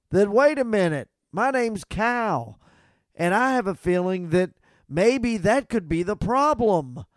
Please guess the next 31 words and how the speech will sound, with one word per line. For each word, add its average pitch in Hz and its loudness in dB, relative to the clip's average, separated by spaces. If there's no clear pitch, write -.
that 175 -6
Severe 254 6
Wheeler 254 4
is 285 -2
the 233 2
problem, 143 0
that 196 0
he 262 0
needs 277 -8
to 196 -12
sit 180 -4
on 190 0
the 226 -2
bench. 262 -2
Let's 320 -2
try 160 0
it 214 2
again. 269 -2
And 175 -4
then 190 -2
they 190 0
win 190 -2
against, 175 -4
and, 180 -8
and 180 -12
this 233 0
took 233 2
a 185 2
lot, 165 4
folks, 147 0
because 143 -14